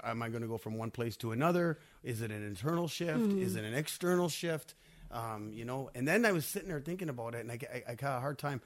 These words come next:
Speaker 1: First of all, I kept forgetting the name of it.
Speaker 2: <laughs>
Speaker 1: Right? I had to, I had to ask Francesco a couple. I'm gonna tell you, I have a good feeling that by the time, uh, you know, we, we work through this together, we're gonna, this is gonna be a, a, a title of a podcast that people aren't gonna forget anytime soon.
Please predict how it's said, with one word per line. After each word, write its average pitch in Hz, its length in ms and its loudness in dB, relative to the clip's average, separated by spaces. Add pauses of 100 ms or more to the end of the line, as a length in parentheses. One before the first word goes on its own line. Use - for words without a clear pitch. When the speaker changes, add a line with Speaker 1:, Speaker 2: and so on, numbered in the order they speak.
(160)
Speaker 1:
First 175 180 2
of 123 60 -4
all, 104 100 -2
I 104 60 -2
kept 147 160 -4
forgetting 104 320 -2
the 85 60 -6
name 92 300 -6
of 65 100 -16
it. - 680 6
Speaker 2:
<laughs> - 40 -4
Speaker 1:
Right? 381 120 8
I - 20 2
had 247 200 8
to, 104 100 0
I 92 40 0
had 107 200 2
to 98 60 0
ask 98 200 -2
Francesco 92 540 -8
a 87 40 -12
couple. 85 280 -10 (520)
I'm 156 60 6
gonna 160 100 6
tell 165 160 8
you, 143 140 6 (120)
I 127 100 4
have 135 160 6
a 135 80 4
good 147 240 2
feeling 135 400 0
that 120 140 -2
by 123 120 -2
the 120 80 -4
time, 139 420 -2
uh, 131 180 -4 (340)
you 127 80 -2
know, 127 140 0
we, 120 220 -2
we 117 180 -4
work 120 300 -6
through 135 160 -4
this 127 160 -2
together, 120 420 -2
we're 110 100 -6
gonna, 104 320 -6 (280)
this 117 160 -4
is 120 80 -4
gonna 120 180 0
be 113 140 -2
a, 104 320 -6 (280)
a, 110 40 -12
a 104 40 -10
title 131 360 0
of 117 80 -2
a 110 60 -6
podcast 113 560 -4
that 101 120 -10
people 110 280 -8
aren't 107 160 -8
gonna 104 120 -8
forget 101 380 -6
anytime 113 500 -4
soon. 98 340 -10